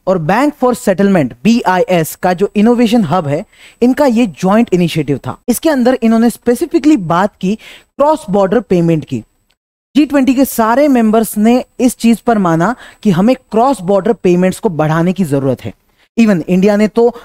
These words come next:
अपना जो भारत बिल पेमेंट सिस्टम है, वो एक्सपैंड करने की बात कही। यूनाइटेड किंगडम में हम इसे एक्सपैंड करेंगे, ऐसा इंडिया ने कह दिया।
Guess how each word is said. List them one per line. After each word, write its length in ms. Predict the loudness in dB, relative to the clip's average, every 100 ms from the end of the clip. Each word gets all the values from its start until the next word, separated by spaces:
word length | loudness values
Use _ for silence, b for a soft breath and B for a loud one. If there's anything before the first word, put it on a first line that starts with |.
| B
अपना 240 | -4 -2
जो 140 | 0 0
भारत 380 | 0 0 0 0
बिल 280 | 0 0
पेमेंट 340 | 2 0 0 0
सिस्टम 360 | -2 -2 -2
है, 160 | -2 -6 b b b b _
वो 260 | 0 2 2
एक्सपैंड 420 | 0 -2 -2 0 2
करने 260 | 2 2
की 100 | 0
बात 280 | -2 -2 -2
कही। 280 | -4 -6 -8 B B
यूनाइटेड 380 | 0 0 0 -2
किंगडम 320 | 0 2 4
में 140 | 4 4
हम 240 | 2 0
इसे 220 | 0 -2
एक्सपैंड 500 | -2 -4 -2 -2 0
करेंगे, 320 | 0 -2 0
ऐसा 300 | 0 0 0
इंडिया 300 | 0 2 0
ने 100 | 0
कह 160 | -2 -4
दिया। 240 | -4 -8